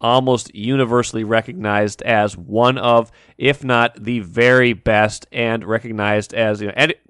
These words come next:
you've, I've read so many, you know, Vin Scully chance encounter stories of people who met him for ten or fifteen minutes and walked away with the impression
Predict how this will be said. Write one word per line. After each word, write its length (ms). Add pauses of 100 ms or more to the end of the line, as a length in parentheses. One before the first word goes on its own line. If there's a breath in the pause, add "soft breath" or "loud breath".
you've, 300
I've 160
read 100
so 340
many, 340 (440 soft breath)
you 60
know, 100
Vin 360
Scully 580
chance 460
encounter 580
stories 500
of 140
people 340
who 220 (380 soft breath)
met 200
him 100
for 140
ten 240
or 60
fifteen 420
minutes 300
and 160
walked 340
away 320
with 220
the 140
impression 680